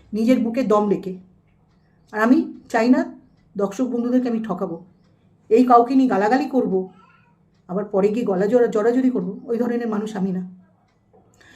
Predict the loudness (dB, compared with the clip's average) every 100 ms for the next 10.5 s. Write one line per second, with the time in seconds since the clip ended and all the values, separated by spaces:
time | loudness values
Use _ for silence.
0 | -8 2 6 8 8 2 -2 0 0 0
1 | 0 0 0 0 2 2 2 0 -4 -8
2 | -10 -2 0 2 0 -4 -8 -4 -4 -4
3 | -8 -10 _ _ _ _ _ _ _ _
4 | _ 2 4 4 2 0 -2 0 -2 -2
5 | 0 -2 0 -2 0 -2 0 -2 -4 -6
6 | -4 -4 -4 -4 -6 -12 -20 _ _ -8
7 | -6 -2 0 2 2 2 0 -6 -4 -6
8 | -4 -2 0 -2 -6 -12 _ _ _ _
9 | _ _ _ -2 0 2 0 2 4 4
10 | 2 0 -2 -6 -14